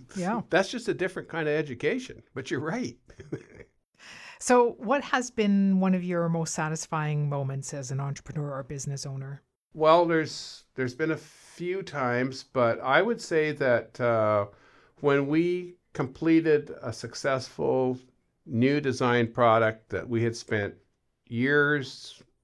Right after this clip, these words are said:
Speaker 2: working on, and it rolled out the door, and we went and started it and watched it work, and it worked the way we thought it was going to work. I think that was probably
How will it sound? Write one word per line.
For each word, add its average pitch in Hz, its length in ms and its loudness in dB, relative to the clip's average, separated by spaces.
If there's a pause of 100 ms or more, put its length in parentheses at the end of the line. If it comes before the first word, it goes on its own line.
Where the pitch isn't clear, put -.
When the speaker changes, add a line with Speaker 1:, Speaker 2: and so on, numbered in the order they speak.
Speaker 2:
working 117 500 2
on, 95 360 -4
and 98 560 -4
it 123 180 -4
rolled 131 340 4
out 127 160 2
the 110 100 -6
door, 110 420 4
and 98 480 -4 (540)
we 98 120 -6
went 123 240 0
and 107 100 -10
started 131 440 0
it 131 160 0
and 101 140 -8
watched 123 360 0
it 110 180 -2 (280)
work, 127 520 4 (400)
and 120 120 2
it 101 100 -2
worked 127 400 2
the 117 80 -4
way 113 280 4 (180)
we 107 140 -10
thought 135 300 2
it 156 120 -2
was 104 160 -12
going 117 300 -2
to 101 60 -10
work. 92 300 -6
I - 100 -4
think 208 240 -2
that 170 180 -2
was 123 260 -6
probably 120 800 -4